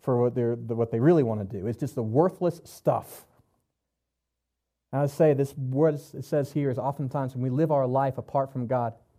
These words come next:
when we're empty and dry and weak, our lives, the things that we produce instead of fruit, is like chaff. It just is irritating.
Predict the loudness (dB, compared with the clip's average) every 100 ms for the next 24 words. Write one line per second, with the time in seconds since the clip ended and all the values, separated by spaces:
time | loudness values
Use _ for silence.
0 | _ _ _ -2 0 0 0 0 0 0
1 | -2 -2 0 2 4 2 0 -4 0 0
2 | -2 -4 0 2 2 2 2 2 0 -6
3 | -4 0 0 0 -2 -4 -2 -2 -4 -4
4 | -4 -4 -4 -4 -4 -8 -4 0 0 0
5 | -2 -2 -2 -6 -6 -6 -4 -4 -4 -8
6 | -10